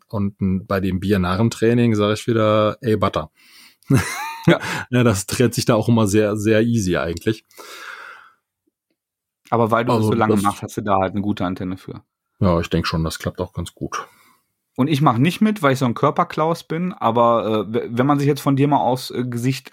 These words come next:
Speaker 2: hauen lassen wollte, dann könnte man auch, äh, wo oder wie zum Probetraining kommen?
Speaker 1: Dann gerne mal hier bujinkan Duisburg Punkt com. Das gibt's aber auch in, in so ziemlich jeder großen Stadt kann man das irgendwie finden. Also wer da mal Lust hat, nach Bujinkan zu suchen, der findet auf jeden Fall was in seiner Nähe.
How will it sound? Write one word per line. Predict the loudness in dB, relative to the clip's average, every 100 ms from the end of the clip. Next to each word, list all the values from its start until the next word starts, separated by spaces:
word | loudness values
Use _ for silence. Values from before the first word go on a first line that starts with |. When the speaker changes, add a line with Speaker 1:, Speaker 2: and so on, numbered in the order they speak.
| -6
Speaker 2:
hauen | 0 2 4
lassen | 2 0 0 2
wollte, | 4 4 0 -2 -6 _ _ _ -2
dann | 0 2
könnte | 2 0 2
man | 0 0
auch, | 2 0 0
äh, | -2 -2 0
wo | 0 2
oder | 2 0
wie | 0 -2
zum | -2 -4
Probetraining | 0 0 0 0 0 0
kommen? | -2 -6 _ _ _
Speaker 1:
Dann | -2 2 4
gerne | 4 4
mal | 4 4
hier | 6 4
bujinkan | 2 0 0 0 2 2 2 4
Duisburg | 4 2 2 -2 0 2 0 2
Punkt | 0
com. | 2 2 0 -4 -20 -20 -20 -20 -20 -20 -12 -4
Das | -2
gibt's | 0 2
aber | 2
auch |
in, | 4 2
in | 2 4 4
so | 2
ziemlich | 0 2 2 2
jeder | 2 2
großen | 0 -4 -4 -4
Stadt | -4 -4
kann | 0
man | 2
das | 2
irgendwie | 0 -2
finden. | -2 -2 0 0
Also | 0 -2
wer | -2
da | -2
mal | 0
Lust | -2 0
hat, | 0
nach | 2 0 -2
Bujinkan | -4 0 2 4 2 2 0 0 0
zu | -2 -2
suchen, | -2 -2 -4
der | -2 -4
findet | -6 -6 -4 -6
auf | -6
jeden | -6 -6
Fall | -6
was | -6 -6
in | -6
seiner | -4 -4
Nähe. | -4